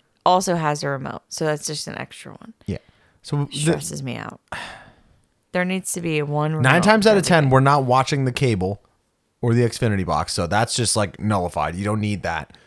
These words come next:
Speaker 1: That's the remote I use the most.
Speaker 2: Why? We're always
Speaker 1: For
Speaker 2: on the Apple
Speaker 1: Netflix
Speaker 2: T V.
Speaker 1: and stuff. No, you are.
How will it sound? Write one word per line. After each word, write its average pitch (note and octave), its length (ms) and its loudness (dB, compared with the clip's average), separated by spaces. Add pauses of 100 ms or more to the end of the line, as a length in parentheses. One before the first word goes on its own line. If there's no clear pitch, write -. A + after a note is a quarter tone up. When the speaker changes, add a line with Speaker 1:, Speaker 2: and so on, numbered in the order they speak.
Speaker 1:
That's G#3+ 280 0
the A#3 80 0
remote G3 320 0
I F#3 80 2
use F#3 300 -2
the F#3 80 -4
most. - 560 -4 (400)
Speaker 2:
Why? A#3+ 280 -2
We're B2+ 200 4
always G#3+ 160 4
Speaker 1:
For A3 60 6
Speaker 2:
on A3 60 2
the G#3 60 6
Apple G#3 220 4
Speaker 1:
Netflix F#3 100 2
Speaker 2:
T A3 60 2
V. A#3 200 0
Speaker 1:
and D#3 80 -2
stuff. - 440 -8
No, D#3+ 160 -2
you G#3+ 460 0
are. D#3 440 2